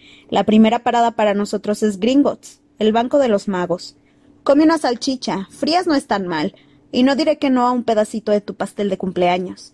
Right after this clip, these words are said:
"¿Los magos tienen bancos?". "Solo uno, Gringotts, lo dirigen los duendes".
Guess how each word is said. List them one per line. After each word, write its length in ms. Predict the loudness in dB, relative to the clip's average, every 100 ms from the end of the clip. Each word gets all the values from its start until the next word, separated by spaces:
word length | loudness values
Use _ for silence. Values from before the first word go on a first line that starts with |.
| _ _ _ _ _ _ _ _ _ _ _ _ _ _
"¿Los 200 | -2 2
magos 360 | 4 4 0 0
tienen 340 | -2 2 0
bancos?". 600 | 0 -4 -4 -4 -6 -14 _ _ _ _ _ _ _ -12
"Solo 340 | -4 0 2
uno, 320 | 2 0 -4 -10 _ _ _ -4
Gringotts, 720 | -2 0 0 -2 -6 -20 _ -2
lo 140 | -2
dirigen 400 | 0 -2 0 0
los 160 | 0 0
duendes". 560 | -2 -2 -6 -14 -20